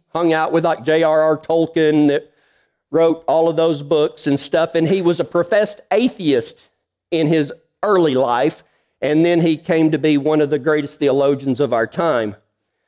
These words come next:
But C S Lewis said this, "If you live for the next world, you get this one in the deal.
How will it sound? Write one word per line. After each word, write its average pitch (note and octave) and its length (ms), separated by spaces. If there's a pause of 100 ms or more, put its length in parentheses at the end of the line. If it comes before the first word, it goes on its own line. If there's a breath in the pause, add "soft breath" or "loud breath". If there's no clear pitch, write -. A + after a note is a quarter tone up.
(360)
But - 120
C F4+ 180
S C4+ 180
Lewis F#3+ 280
said D3 260
this, - 400 (1300)
"If A#3 200
you A3+ 160
live C#4+ 600 (240)
for - 160
the G#3+ 120
next G#3+ 440
world, G2+ 400 (1120)
you E3+ 160
get A3+ 300
this A#3+ 220
one F#3 140
in F#3+ 140
the G3 80
deal. F3+ 340